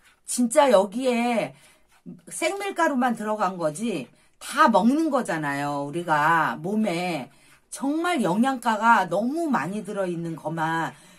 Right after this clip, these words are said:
쏙쏙 골라가지고 지금 한 거잖아요. 그래서 일단은 요렇게 재료를 준비하신 다음에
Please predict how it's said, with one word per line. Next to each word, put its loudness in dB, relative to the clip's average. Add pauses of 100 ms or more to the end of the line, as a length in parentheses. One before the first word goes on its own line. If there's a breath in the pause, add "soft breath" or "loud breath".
(420 loud breath)
쏙쏙 -8
골라가지고 2
지금 -12
한 -8
거잖아요. -6
그래서 -4
일단은 -2 (300 loud breath)
요렇게 -4
재료를 -6
준비하신 -8
다음에 -4